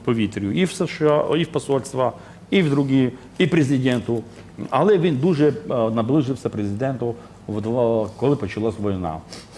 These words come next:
От. Е, потім, е, вони, е, ві-, він, точніше, Кубраков вирішив, що н-, не потрібно ні з ким працювати, крім,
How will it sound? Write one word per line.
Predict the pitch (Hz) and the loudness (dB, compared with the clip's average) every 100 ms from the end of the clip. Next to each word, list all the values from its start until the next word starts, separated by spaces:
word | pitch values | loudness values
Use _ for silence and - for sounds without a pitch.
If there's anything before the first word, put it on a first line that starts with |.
| - - - - - - - - - - | -20 -20 -20 -20 -20 -20 -20 -20 -18 -10
От. | 113 120 113 107 104 101 - | -2 2 4 4 4 2 -4
Е, | - 127 110 107 107 107 110 113 - 170 | -6 0 2 4 2 2 0 -2 -4 2
потім, | 208 - 143 127 123 | 2 4 2 2 2
е, | 113 | 2
вони, | 104 123 123 127 117 107 104 - - - | 2 2 2 2 2 0 -4 -12 -20 -10
е, | 113 | -2
ві-, | 110 110 107 104 101 110 127 135 | 0 2 2 2 0 0 2 2
він, | 135 135 101 85 - - | 4 4 2 -4 -10 -6
точніше, | 98 - 101 - 101 104 101 | -6 -4 -6 -4 -4 -4 -2
Кубраков | 120 120 160 104 | 0 0 2 2
вирішив, | 123 110 98 95 85 - - - | 2 0 0 -4 -8 -16 -20 -18
що | - 117 107 101 - - 135 | -4 2 2 2 -6 -12 0
н-, | 147 160 147 | 2 2 2
не | 165 | 2
потрібно | 147 120 127 101 107 | 2 2 2 0 -2
ні | 104 | -4
з | - | -6
ким | 117 | -8
працювати, | 113 127 170 185 220 190 175 - | -4 -4 0 0 2 0 -4 -6
крім, | - 185 202 | 0 4 4